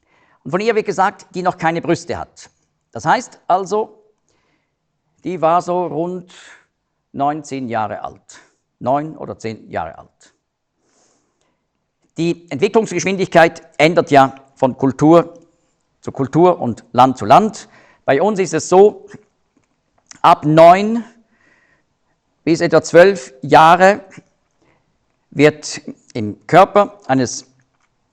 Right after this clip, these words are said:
Mädchens, eines kleinen Mädchens, Östrogen ausgeschüttet, ein Hormon, begleitet von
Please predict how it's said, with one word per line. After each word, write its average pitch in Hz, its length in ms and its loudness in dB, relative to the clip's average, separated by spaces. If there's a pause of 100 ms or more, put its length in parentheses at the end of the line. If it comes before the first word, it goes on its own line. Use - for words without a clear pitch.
(200)
Mädchens, 175 600 -4
eines 110 180 -12
kleinen 123 220 0
Mädchens, 165 680 -6 (440)
Östrogen 170 680 2 (540)
ausgeschüttet, 185 960 -2 (1200)
ein - 220 -20
Hormon, 175 580 0 (240)
begleitet 160 400 2
von 135 340 -2